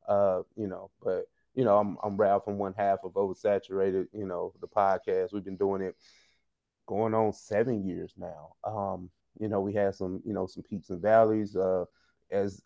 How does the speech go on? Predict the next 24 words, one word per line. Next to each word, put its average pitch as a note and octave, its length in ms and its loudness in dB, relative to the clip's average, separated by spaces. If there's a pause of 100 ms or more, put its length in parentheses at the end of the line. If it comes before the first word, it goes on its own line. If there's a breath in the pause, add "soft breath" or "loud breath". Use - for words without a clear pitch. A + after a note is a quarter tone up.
anything A2 440 0
you G2 80 -2
put G2+ 300 2 (120)
into, F#2+ 720 -4
you G#2+ 80 -4
know, F#2 140 0
like, F2+ 220 0
passion F#2 320 0
projects F#2 440 2
and F2 120 -8
things F#2 240 -2
like E2+ 240 0
that. F2+ 220 0 (400)
The G2 100 -6
growth G#2 340 4
has F#2+ 140 -6
been G2 240 2
there. F#2+ 360 0
Uh, F#2 300 2
I F#2 120 0
encourage F#2+ 360 2
anybody F#2 320 2
that's F#2 160 -2
listening G2 260 -2